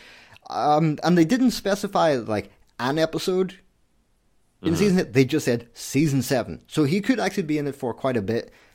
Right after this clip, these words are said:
Speaker 1: Um, so I'm, I'm interested to see <laughs> what happens there.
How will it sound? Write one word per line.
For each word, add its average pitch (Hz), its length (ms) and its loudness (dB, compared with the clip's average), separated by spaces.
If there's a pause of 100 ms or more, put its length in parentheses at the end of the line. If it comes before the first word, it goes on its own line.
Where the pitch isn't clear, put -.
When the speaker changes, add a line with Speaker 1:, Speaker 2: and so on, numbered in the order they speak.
(120)
Speaker 1:
Um, 107 460 -4
so 127 100 -2
I'm, 131 260 0
I'm 123 340 -2
interested 113 420 -4
to 107 80 -4
see 113 140 -4
<laughs> - 20 -2
what 110 80 -4
happens 113 480 2
there. - 400 -4